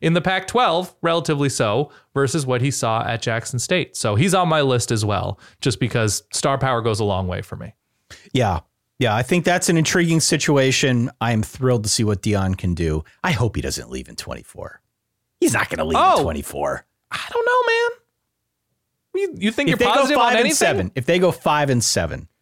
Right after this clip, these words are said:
Speaker 2: which would be, by the way, a monster improvement from where they were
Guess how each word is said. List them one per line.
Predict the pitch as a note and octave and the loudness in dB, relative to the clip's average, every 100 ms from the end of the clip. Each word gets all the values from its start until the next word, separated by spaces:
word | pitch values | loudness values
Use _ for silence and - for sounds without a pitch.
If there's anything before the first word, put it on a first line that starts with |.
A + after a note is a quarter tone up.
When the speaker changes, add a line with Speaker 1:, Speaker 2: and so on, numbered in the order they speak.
| _ | _
Speaker 2:
which | D3+ D3 | 0 2
would | C#3 | 2
be, | D3 B2+ | 4 2
by | B2+ D#3 | 2 2
the | |
way, | B2 G2+ C#2 - _ _ _ _ _ _ - | 2 0 -2 -8 _ _ _ _ _ _ -4
a | B2 | 0
monster | G#2+ G#2 D#3 - G2 | 2 2 0 0 -4
improvement | D#2+ - A#2 D2 D#2 | -4 -2 -2 -2 -6
from | - | -4
where | G2 F#2+ | -2 0
they | |
were | E2 D#2+ C#2 B1 | -2 -2 -4 -6